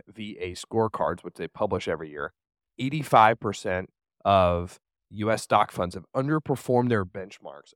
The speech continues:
over the last five years. Not fifty-one percent, not sixty percent, eighty-five percent of actively <laughs> managed stock funds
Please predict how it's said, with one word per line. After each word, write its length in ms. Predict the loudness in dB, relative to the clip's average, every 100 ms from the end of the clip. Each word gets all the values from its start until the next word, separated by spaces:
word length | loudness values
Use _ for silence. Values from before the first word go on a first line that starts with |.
| -14
over 180 | -14 -10
the 120 | -6
last 340 | -4 -6 -6
five 240 | -4 -4 -4
years. 380 | -12 -14 -20 _ _
Not 160 | -4 0
fifty-one 540 | 2 2 0 2 2
percent, 400 | 0 -2 -4 -6 _ _ _ -4
not 220 | -2 0
sixty 320 | -4 -4 -10
percent, 420 | -8 -4 -4 -6 _ _ _ _
eighty-five 720 | -6 -4 -4 0 6 6 6
percent 560 | -2 -14 -6 -6 -6 -8 -12
of 100 | -8
actively 500 | -8 -8 -4 2 4
<laughs> 0 |
managed 380 | 4 0 -2
stock 280 | 4 6 6
funds 340 | 2 -6 -6